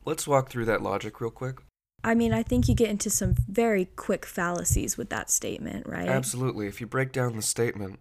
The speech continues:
Speaker 1: she's saying that this man is black. I sometimes do work on the continent of Africa. Doing work in Africa is also, like, a really bizarre thing, because I know a lot of upper middle class white people that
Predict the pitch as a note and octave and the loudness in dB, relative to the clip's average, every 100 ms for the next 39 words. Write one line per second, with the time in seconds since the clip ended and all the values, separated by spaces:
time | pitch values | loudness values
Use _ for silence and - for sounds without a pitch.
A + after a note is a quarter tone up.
0 | _ - - - G#2+ G#2 A2+ G#2 G#2 G#2 | _ -14 -8 -2 0 4 4 4 2 -4
1 | - - _ _ _ _ _ _ G2+ G2 | -10 -20 _ _ _ _ _ _ -4 -4
2 | - - C#3 D#3 D#3 D3 A#2+ A2 A2 A2 | -6 -2 0 2 4 4 2 4 4 4
3 | - - - - - - - A2+ C3 C3+ | 0 -10 -12 -12 -14 -18 0 6 8 8
4 | C3+ B2+ - - B2+ C#3 C3+ A#2 A2+ G#2 | 6 0 -4 0 2 2 2 0 0 -2
5 | G#2+ G#2 A#2 A#2+ A#2+ - - - - - | -4 -2 4 4 2 -4 -8 -8 -14 -20
6 | _ _ _ _ - A2+ A2 G2+ - B2 | _ _ _ _ 0 2 2 -2 2 4
7 | C3+ - C3+ - A#2 A2+ A#2+ B2+ B2+ A2 | 4 2 0 0 -2 2 4 4 2 -6
8 | G#2 A2 B2+ _ _ - - B2 G3+ B3+ | -4 -4 -8 _ _ -12 -8 -2 0 0
9 | F3+ D3 D#3 C3 A2 A2+ G#2+ - G2+ G2+ | 4 6 6 4 2 2 0 0 0 2
10 | G#2+ G#2+ - G2+ G2 G2 G2 G#2 G2+ G2 | 2 2 0 -2 -2 -4 -2 -2 -2 -4
11 | G2 G2 G2 - G2+ G2+ G2+ A2+ G2+ - | -4 0 0 -2 -6 -6 -6 -6 0 2
12 | C3+ D3 C#3 B2+ A#2+ A#2+ G#2+ G#2 - - | 2 2 4 4 2 2 0 -4 -8 -4
13 | G#2 - G#2+ G2+ - G2+ G2+ G2+ - - | -2 -2 -2 -4 -2 0 0 0 -2 -4
14 | G#2 G2+ F#2+ - G2+ G2 F#2 F#2 F#2 - | -2 0 -2 -4 -8 -4 0 0 0 -4
15 | F#2+ F#2+ | -4 -4